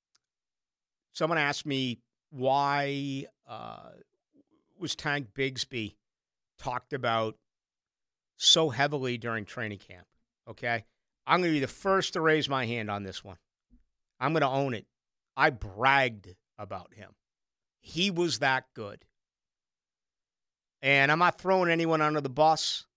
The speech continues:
okay? But I understand that in this business, being wrong is the absolute worst thing that you can be, and you'll get a lot of covered up on it. You get a lot of people who will never go back and admit it, or they'll find a way to change it. I'm owning it,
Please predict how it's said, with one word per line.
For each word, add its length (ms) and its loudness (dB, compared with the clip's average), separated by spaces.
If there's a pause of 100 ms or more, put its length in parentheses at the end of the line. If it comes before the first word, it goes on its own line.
okay? 560 0 (1300)
But 240 4
I 120 6
understand 500 2
that 80 2
in 160 0
this 180 0
business, 500 0
being 420 -2
wrong 440 4
is 140 -4
the 160 -4
absolute 500 -2
worst 340 -2
thing 120 -4
that 80 -10
you 100 -10
can 160 -8
be, 420 -2
and 140 -4
you'll 120 -2
get 160 0
a 40 -2
lot 220 -2
of 100 -6
covered 400 -6
up 220 -6
on 200 -4
it. 200 -8
You 100 -18
get 140 -6
a 60 -2
lot 180 0
of 80 -10
people 340 -10
who 60 -6
will 100 -6
never 260 -4
go 140 -2
back 320 -2
and 100 -12
admit 300 -8
it, 160 -6 (600)
or 80 -6
they'll 120 -2
find 340 0
a 40 -4
way 140 -2
to 80 -10
change 500 -4
it. 180 -6 (800)
I'm 200 2
owning 340 2
it, 100 -14